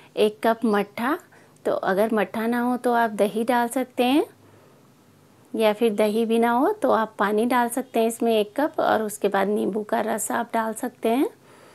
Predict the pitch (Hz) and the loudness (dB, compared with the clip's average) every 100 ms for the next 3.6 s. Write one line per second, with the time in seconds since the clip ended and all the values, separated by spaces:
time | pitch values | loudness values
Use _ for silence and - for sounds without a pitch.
0 | - - _ - 208 208 - 220 - 202 | -20 -20 _ -2 0 0 0 -2 -2 -4
1 | - 247 277 247 240 214 208 208 208 240 | -4 -2 0 0 0 -2 -2 0 0 2
2 | 294 453 - - 208 196 208 226 - 269 | 0 -2 -10 -6 -4 0 -2 -2 -2 0
3 | 240 247 240 247 277 | 2 0 -2 0 0